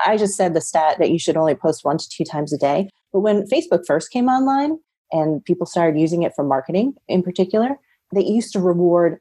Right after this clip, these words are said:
lots and lots of posts. So if you posted all the time, the algorithm said, "Oh, yes, this account is posting lots of times. I'll show it to even more people."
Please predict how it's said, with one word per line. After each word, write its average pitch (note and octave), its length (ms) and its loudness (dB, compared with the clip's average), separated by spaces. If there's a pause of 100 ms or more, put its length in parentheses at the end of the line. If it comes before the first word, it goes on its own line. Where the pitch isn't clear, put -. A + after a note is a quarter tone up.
(200)
lots E3 480 0
and F3+ 120 2
lots G#3 280 -2
of - 140 -6
posts. - 340 -2
So F3 120 4
if F3 140 0
you G#3+ 180 4
posted G#3 520 0
all G#3 220 2
the E3 80 0
time, G#3 420 2 (240)
the - 100 -4
algorithm E3 600 2
said, D3 300 -4
"Oh, E3 220 2
yes, F3 400 0
this G#3 320 -2 (120)
account E3 400 0
is D3 100 -4
posting G3 320 0
lots G3+ 260 0
of F#3 120 -8
times. F3 340 0 (260)
I'll A3 120 2
show G3+ 220 0
it G3+ 120 -2
to - 120 -4
even C#4+ 220 2
more D#4+ 180 2
people." F3+ 500 -4